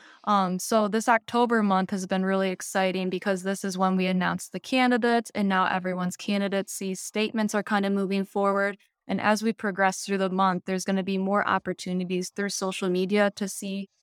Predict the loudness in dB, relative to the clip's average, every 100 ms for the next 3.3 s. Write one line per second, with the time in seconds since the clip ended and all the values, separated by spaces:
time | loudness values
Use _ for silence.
0 | -2 0 0 -2 -2 0 0 -4 _ _
1 | 2 4 2 0 0 2 2 0 -4 -2
2 | 0 0 0 -2 -2 -4 -6 -2 -2 -2
3 | -4 -6 -8